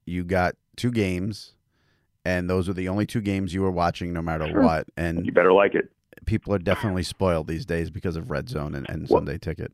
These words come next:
Speaker 2: and not only that, no, no highlights. So
Speaker 1: Yeah, you waited till
Speaker 2: let's
Speaker 1: seven
Speaker 2: say,
Speaker 1: o'clock.
Speaker 2: I mean,
Speaker 1: Yeah.
Speaker 2: yeah, yeah, I mean, for,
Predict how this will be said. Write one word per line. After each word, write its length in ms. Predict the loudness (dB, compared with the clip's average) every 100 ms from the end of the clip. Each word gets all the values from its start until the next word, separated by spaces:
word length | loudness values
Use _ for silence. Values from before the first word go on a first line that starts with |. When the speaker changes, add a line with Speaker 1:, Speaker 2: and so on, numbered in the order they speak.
| 4
Speaker 2:
and 120 | 6
not 120 | 8
only 160 | 6 4
that, 220 | 2 2
no, 260 | 4 4 4
no 240 | 0 2 2
highlights. 640 | 0 -4 -2 -4 -8 -12 -20 -20 -20 -20 _ _ _ 4
So 400 | 8 10 10 8
Speaker 1:
Yeah, 60 | 6
you 140 | 6
waited 240 | 6 6 6
till 80 |
Speaker 2:
let's 120 | 4 6
Speaker 1:
seven 240 | 4 6
Speaker 2:
say, 80 | 8
Speaker 1:
o'clock. 420 | 8 8 6 2
Speaker 2:
I 60 | -2
mean, 220 | -4 -6
Speaker 1:
Yeah. 160 | -6 -10 -10
Speaker 2:
yeah, 100 | -12 _ _ _ -8
yeah, 260 | -6 -6 -2
I 20 |
mean, 180 | 0 0 -2
for, 100 | -4